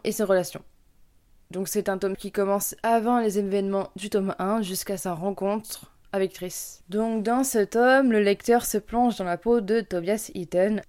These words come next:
alias quatre, et on découvre une partie de lui qu'on n'a pas eu l'occasion de découvrir dans la trilogie. Donc ses peurs, ses souffrances, ses premiers pas chez les audacieux, la manière dont il est intégré et beaucoup d'autres choses.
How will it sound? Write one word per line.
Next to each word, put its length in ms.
alias 520
quatre, 440
et 100
on 100
découvre 460
une 100
partie 320
de 100
lui 480
qu'on 140
n'a 140
pas 140
eu 60
l'occasion 360
de 100
découvrir 460
dans 80
la 100
trilogie. 500
Donc 100
ses 220
peurs, 360
ses 100
souffrances, 540
ses 100
premiers 280
pas 140
chez 140
les 120
audacieux, 640
la 140
manière 320
dont 120
il 160
est 120
intégré 640
et 160
beaucoup 340
d'autres 280
choses. 360